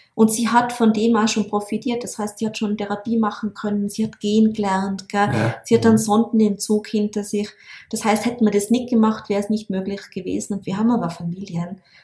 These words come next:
Speaker 1: die haben die erste Diagnose jetzt gekriegt, wo das unter Anführungszeichen Kind, das sind ja erwachsene Menschen, gell? Ähm, zweiundzwanzig oder fünfundzwanzig Jahre alt ist.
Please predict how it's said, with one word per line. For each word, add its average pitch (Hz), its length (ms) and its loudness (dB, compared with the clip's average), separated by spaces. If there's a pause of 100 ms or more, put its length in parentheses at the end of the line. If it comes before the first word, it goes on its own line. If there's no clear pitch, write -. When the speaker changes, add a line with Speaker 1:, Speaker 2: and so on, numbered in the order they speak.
(120)
Speaker 1:
die 196 100 -2
haben 196 120 0
die 202 80 -2
erste - 340 0
Diagnose 190 600 -4
jetzt 190 260 -8
gekriegt, - 220 -14
wo 185 60 -8
das 185 320 -8
unter 190 220 -2
Anführungszeichen 214 840 0
Kind, 214 260 -4
das 226 120 -8
sind 202 160 -2
ja 190 260 -6 (180)
erwachsene 185 560 -4
Menschen, 208 600 -4 (160)
gell? 190 220 -4 (680)
Ähm, 190 280 2
zweiundzwanzig 180 640 -4
oder 165 140 -2
fünfundzwanzig 170 720 -6
Jahre - 280 -4
alt - 200 -10
ist. - 260 -14